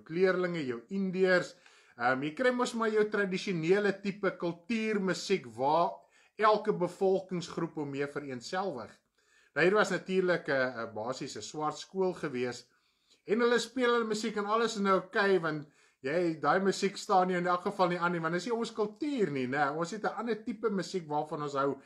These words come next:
Ek praat nou so in gemiddeld. En op 'n stadium toe begin hulle 'n liedjie te speel, maar toe dink ek, "Jog, dit is die goorste liedjie wat ek nou al heel aand moes gesit en deur luister het."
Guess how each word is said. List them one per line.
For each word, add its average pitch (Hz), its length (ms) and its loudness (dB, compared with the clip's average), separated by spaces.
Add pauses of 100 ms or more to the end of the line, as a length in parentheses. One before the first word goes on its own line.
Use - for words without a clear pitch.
(200)
Ek 156 160 -4
praat 185 280 4
nou 165 100 0
so 170 200 -2
in 143 220 0
gemiddeld. 131 640 -2 (800)
En 208 160 0
op 285 160 0
'n 302 40 -2
stadium 240 480 2
toe 202 100 -2
begin 196 340 0
hulle 190 280 2
'n 131 80 -2
liedjie 147 280 -6
te 151 120 -6
speel, 147 460 -4
maar 127 180 -6
toe 170 120 -6
dink 214 240 -6
ek, 151 120 -8 (100)
"Jog, 190 240 -8 (100)
dit 190 220 -6
is 196 180 -4
die 175 120 -2
goorste 196 580 0
liedjie 139 560 -2 (380)
wat 131 300 -2
ek 190 260 0
nou 156 320 2
al 143 160 0 (180)
heel 170 400 2
aand 151 320 2
moes 127 200 -8
gesit 151 440 -6
en 127 200 -6
deur 127 340 -2
luister 107 520 -6
het." 107 220 -8